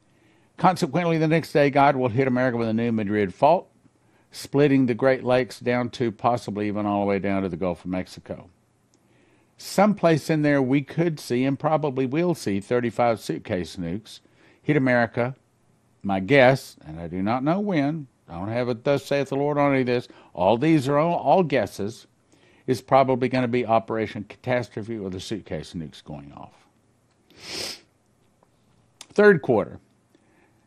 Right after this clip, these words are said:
Remember, Dmitry was given the warning by Gabriel August third, nineteen eighty-four. Says, "I wonder if the internal revolution will be August third, twenty twenty-four,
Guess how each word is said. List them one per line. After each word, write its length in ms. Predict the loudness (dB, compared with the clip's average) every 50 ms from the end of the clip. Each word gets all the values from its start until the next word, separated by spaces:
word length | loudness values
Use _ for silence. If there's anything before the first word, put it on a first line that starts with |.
| _ _ _ _ _
Remember, 340 | 0 2 4 4 4 2 2
Dmitry 420 | 2 2 2 2 2 2 2 2
was 140 | 2 2 2
given 220 | 2 2 4 4
the 60 | 6 6
warning 480 | 8 8 8 10 10 8 8 6 6
by 180 | 6 6 6 6
Gabriel 420 | 6 4 4 4 4 4 4 6 8
August 320 | 8 6 6 2 -2 0
third, 220 | 2 2 2 2
nineteen 400 | 2 0 -2 -2 -2 -4 -2 -2
eighty-four. 600 | 0 0 0 0 0 0 0 2 2 2 0 -4 -6 _ _ _ _ -20 -20 -20 -20 _ _ _ _ _
Says, 260 | -2 2 4 6 8
"I 80 | 8 8
wonder 300 | 8 8 8 8 8 8
if 80 | 6
the 100 | 6 4
internal 360 | 2 2 2 2 2 2 4 6
revolution 560 | 6 6 4 4 4 2 2 2 2 2 2
will 80 | 2
be 160 | 4 4 4 6
August 360 | 6 6 4 2 0 -2 0
third, 400 | 0 2 2 2 2 0 -4 -4
twenty 260 | -4 -2 0 0 -2
twenty-four, 640 | -2 -2 -2 -2 -2 -2 0 2 2 2 2 0